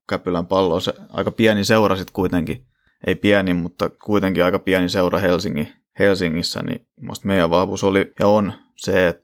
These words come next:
pystytään niinku ketterästi ja nopeasti tekemään joitain päätöksiä. Et jos aamulla päätetään, että nyt tehdään joku asia, niin se pystytään heti saman tien viemään käytäntöön. Sitten on tietenkin paljon todella isoja seuroja, jotka on sitten ehkä hitaampi kääntymään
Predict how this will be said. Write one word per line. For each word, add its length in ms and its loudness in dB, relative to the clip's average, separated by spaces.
pystytään 440 -6
niinku 160 -6
ketterästi 600 0
ja 60 0
nopeasti 440 -2
tekemään 420 0
joitain 340 0
päätöksiä. 640 -2
Et 140 -10
jos 180 -10
aamulla 360 2
päätetään, 600 2
että 120 -2
nyt 140 -10
tehdään 460 2
joku 280 -2
asia, 340 2
niin 100 -4
se 160 -8
pystytään 380 -8
heti 240 0
saman 300 -2
tien 200 0
viemään 460 0
käytäntöön. 640 0
Sitten 180 -4
on 60 -4
tietenkin 420 0
paljon 240 2
todella 300 2
isoja 340 2
seuroja, 380 2
jotka 240 -4
on 80 -4
sitten 200 -2
ehkä 140 -4
hitaampi 680 0
kääntymään 540 -2